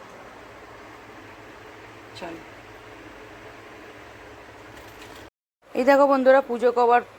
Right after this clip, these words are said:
করার পর আমি চলে এসেছি এখানে লুচি ভাজতে। আলুর দম তো আমার হয়েই গেছিলো, লুচি ভাজছি এখানে। সোনাদেরকে টিফিন দেবো, খেতে বলছে, "মা, তাড়াতাড়ি খেতে দাও, আমরা খেলতে যাব রং।"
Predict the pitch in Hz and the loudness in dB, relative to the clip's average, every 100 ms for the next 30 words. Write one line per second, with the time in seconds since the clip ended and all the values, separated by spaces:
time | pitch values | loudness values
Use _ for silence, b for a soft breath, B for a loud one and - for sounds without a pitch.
0 | - 220 220 233 233 220 220 233 226 214 | -8 -2 -2 -2 -2 -2 -2 -4 -6 -2
1 | 233 233 226 226 226 214 214 - 247 247 | -4 -4 -6 -4 -4 -6 -6 -8 -2 -2
2 | 233 - 254 - 196 220 233 226 247 247 | -2 -4 -2 0 -2 0 -2 -2 -2 -2
3 | 240 233 240 269 254 240 240 262 - B | 0 0 0 2 0 -2 -4 -6 -8 B
4 | B B B 240 233 269 226 240 233 254 | B B B -10 -8 -6 -2 -2 -2 -4
5 | 240 208 233 247 226 214 214 214 226 226 | -4 -2 -6 -6 -6 -4 -4 -4 -6 -6
6 | 208 226 226 214 208 214 202 190 208 196 | -8 -6 -2 -2 -2 -4 -8 -8 -6 -6
7 | 196 208 202 202 202 B B B - 214 | -6 -8 -4 -4 -6 B B B -4 -2
8 | 208 214 208 214 220 220 214 202 202 202 | -2 -4 -4 -4 -4 0 2 0 -4 -6
9 | 226 208 240 233 214 208 196 202 262 | -6 -4 -2 0 0 0 -4 -4 -6